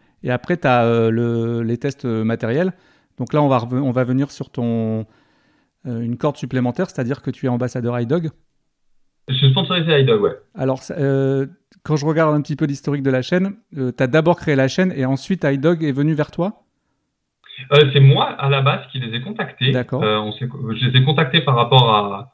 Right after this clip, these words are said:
Speaker 2: à l'équipement sur, euh, voilà, sur quelque chose. Et puis, de fil en aiguille, en fait, sur la discussion, euh, une relation s'est créée et, euh, au bout de quelques semaines, quelques mois, je suis devenu, euh,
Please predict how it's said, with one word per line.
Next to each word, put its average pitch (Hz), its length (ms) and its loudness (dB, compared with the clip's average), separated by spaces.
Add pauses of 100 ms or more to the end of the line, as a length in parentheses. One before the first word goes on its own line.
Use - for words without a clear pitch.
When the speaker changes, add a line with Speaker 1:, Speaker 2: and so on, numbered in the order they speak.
(460)
Speaker 2:
à 110 240 6
l'équipement 131 640 2
sur, 113 340 -2
euh, 104 360 6
voilà, 110 180 2
sur - 220 -6
quelque 107 260 -2
chose. 220 420 4 (340)
Et 135 100 4
puis, 135 160 8
de 131 120 10
fil 160 200 6
en 156 100 6
aiguille, 139 240 6
en 135 120 2
fait, 139 200 2 (460)
sur 117 240 -2
la 113 160 4
discussion, 117 680 -2 (800)
euh, 101 800 2 (600)
une 127 140 8
relation 151 720 6
s'est 131 140 0
créée 131 560 0 (840)
et, 151 240 6
euh, 107 760 -2
au 113 100 -12
bout 117 160 -10
de 117 200 -4
quelques 127 420 -4
semaines, 131 280 4
quelques 117 280 -2
mois, 110 520 2
je 135 140 -2
suis 113 120 -10
devenu, 113 480 4
euh, 104 440 4